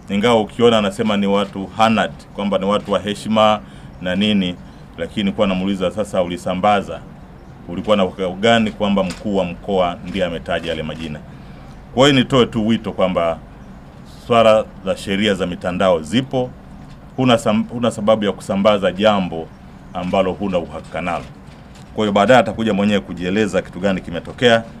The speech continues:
lakini kimsingi niseme yale majina yaliyotajwa ambayo anasema mkuu wa mkoa aliyataja,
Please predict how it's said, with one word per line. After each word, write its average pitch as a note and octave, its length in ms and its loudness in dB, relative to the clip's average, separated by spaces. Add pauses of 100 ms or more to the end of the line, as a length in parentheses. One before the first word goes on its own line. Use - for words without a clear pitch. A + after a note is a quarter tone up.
(300)
lakini G#2 340 -2
kimsingi G2+ 500 -2
niseme F#2 540 -2
yale G#2+ 220 4
majina G#2 560 -2 (200)
yaliyotajwa G2+ 720 2 (500)
ambayo F#2+ 260 0
anasema G2 240 -2
mkuu F#2 220 -4
wa F#2+ 100 0
mkoa F#2+ 520 0
aliyataja, F#2 840 -2